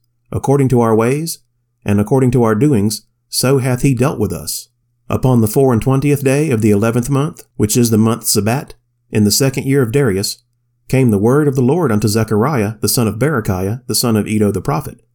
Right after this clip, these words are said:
saying, I saw by night, and behold, a man riding upon a red horse. And he stood among the myrtle trees that were in the bottom, and behind him were there red horses speckled and white.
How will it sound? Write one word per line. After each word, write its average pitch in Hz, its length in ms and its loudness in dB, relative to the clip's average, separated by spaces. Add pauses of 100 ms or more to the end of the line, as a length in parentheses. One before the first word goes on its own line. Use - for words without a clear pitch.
saying, 104 480 -2 (400)
I 104 120 0
saw 123 300 0
by 143 200 0
night, 131 420 -2 (200)
and 104 160 2
behold, 113 420 0
a 90 40 -6
man 127 380 0
riding 120 320 2
upon 127 220 0
a 113 80 0
red 123 220 2
horse. - 420 -2 (400)
And 104 160 0
he 107 60 2
stood 147 260 0
among 127 280 2
the 120 60 2
myrtle 127 300 2
trees 92 420 -4
that 104 160 -2
were 104 100 0
in 110 120 2
the 101 80 0
bottom, 104 440 -4 (280)
and 117 160 2
behind 147 340 2
him 117 200 2
were 107 120 2
there 107 300 2
red 127 280 0
horses 113 420 -2
speckled - 480 -4
and 101 180 -4
white. 117 280 -4